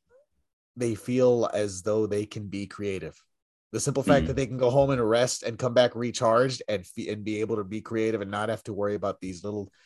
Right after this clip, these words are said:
Speaker 1: the, the, the whims of an insane billionaire. Well,
Speaker 2: And then
Speaker 1: supposed
Speaker 2: Triple H
Speaker 1: billionaire.
Speaker 2: let shit breathe.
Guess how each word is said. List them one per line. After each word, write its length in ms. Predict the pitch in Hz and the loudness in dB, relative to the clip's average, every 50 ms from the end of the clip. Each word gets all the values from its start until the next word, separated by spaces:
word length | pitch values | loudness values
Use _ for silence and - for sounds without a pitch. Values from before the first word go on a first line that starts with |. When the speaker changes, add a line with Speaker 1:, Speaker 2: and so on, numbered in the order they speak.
| _ _ _ _ _ _ | _ _ _ _ _ _
Speaker 1:
the, 240 | - 107 107 98 85 - - 101 107 | -6 -4 -4 -4 -6 -10 -14 -12 -4
the, 220 | 101 107 101 101 101 | -2 0 0 0 -2
the 100 | 104 117 | -4 -4
whims 480 | 101 101 113 120 120 113 117 117 110 | -2 0 0 0 0 0 -2 -2 -2
of 120 | 117 110 98 | -2 0 0
an 120 | 101 98 | -2 -2
insane 500 | 98 95 92 - - 120 113 113 107 101 | -4 -8 -6 -6 -6 -4 -6 -6 -8 -6
billionaire. 560 | 92 107 107 113 113 117 120 127 127 143 147 - _ _ _ _ _ _ | -4 -4 -4 -2 -4 -4 -4 -4 -4 -4 -6 -12 _ _ _ _ _ _
Well, 140 | 107 110 104 | -2 2 6
Speaker 2:
And 100 | 185 196 | 8 8
then 120 | 202 196 | 8 8
Speaker 1:
supposed 140 | 180 131 117 | 8 6 6
Speaker 2:
Triple 300 | - 208 - - 185 175 180 | 4 4 6 8 10 12 12
H 100 | 170 - | 10 10
Speaker 1:
billionaire. 120 | 131 139 127 151 | 8 6 8 8
Speaker 2:
let 100 | 151 - | 8 8
shit 420 | - - - - 156 160 - 107 101 | 6 2 4 6 4 4 4 2 0
breathe. 540 | 98 98 104 117 135 139 117 98 80 71 | 4 6 8 10 10 10 10 8 6 4